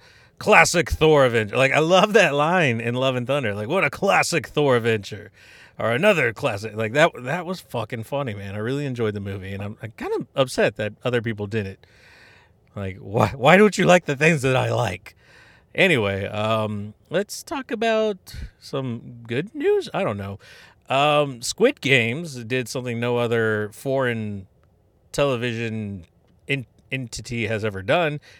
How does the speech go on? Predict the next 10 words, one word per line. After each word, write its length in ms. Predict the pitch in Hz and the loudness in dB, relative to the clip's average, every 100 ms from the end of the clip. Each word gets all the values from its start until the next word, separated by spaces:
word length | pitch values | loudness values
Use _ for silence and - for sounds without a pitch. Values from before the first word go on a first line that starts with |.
| - | -10
and 120 | 107 | -4
that's 240 | 143 - | -4 -4
received 600 | 135 - 123 123 117 113 - _ _ | -8 -6 -4 -4 -4 -8 -18 _ _
an 320 | 117 123 113 120 | -8 -6 -6 -6
American 540 | 117 110 117 135 123 | -2 0 0 -2 -6
Emmy 240 | - 226 127 | -4 -2 0
nomination. 720 | 107 101 98 92 - 101 98 | -2 -4 -6 -10 -14 -16 -12
I, 220 | 107 123 | -4 -4
I 40 | 123 | -2
believe, 440 | 143 185 175 | -4 -4 -6